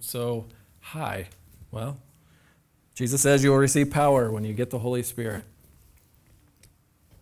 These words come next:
Right? You are now his witnesses, so when you walk into a room and you start talking, when you start acting, when you just be, you are his witness. Doesn't matter what you say or do, if you're a,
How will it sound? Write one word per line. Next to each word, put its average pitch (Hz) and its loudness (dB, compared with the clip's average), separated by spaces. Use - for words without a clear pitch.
Right? 123 -16
You 131 0
are 135 0
now 139 0
his 143 0
witnesses, 143 -2
so 135 -6
when 117 -4
you 113 -2
walk 147 0
into 147 -2
a 135 0
room 160 -4
and 113 -10
you 113 -8
start 123 -6
talking, 170 -10
when 113 -10
you 113 -6
start 127 -2
acting, 165 0
when 131 0
you 123 -2
just 123 -4
be, 180 0
you 143 -8
are 147 -4
his 147 -4
witness. 123 -8
Doesn't 143 -14
matter 143 -6
what 135 -6
you 139 -4
say 143 -2
or 135 0
do, 123 0
if 117 -6
you're 127 -4
a, 120 -6